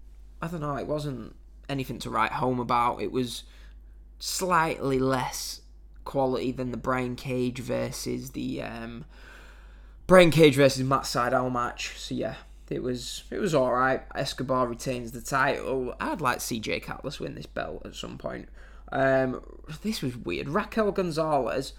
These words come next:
um, fresh off her impressive defeat to, um, so Raquel Gonzalez got more over in defeat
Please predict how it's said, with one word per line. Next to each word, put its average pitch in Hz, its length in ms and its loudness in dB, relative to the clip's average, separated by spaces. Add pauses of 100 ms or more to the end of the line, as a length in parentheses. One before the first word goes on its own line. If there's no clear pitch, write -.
(420)
um, 120 260 -2
fresh 143 380 0
off 139 200 0
her 131 200 0
impressive 131 920 -2
defeat 127 580 -4
to, 123 600 -6
um, - 340 -10
so 294 200 12
Raquel 254 380 12
Gonzalez 202 540 12
got 135 180 4
more 180 300 8
over 170 260 8
in 160 140 0
defeat 143 540 -2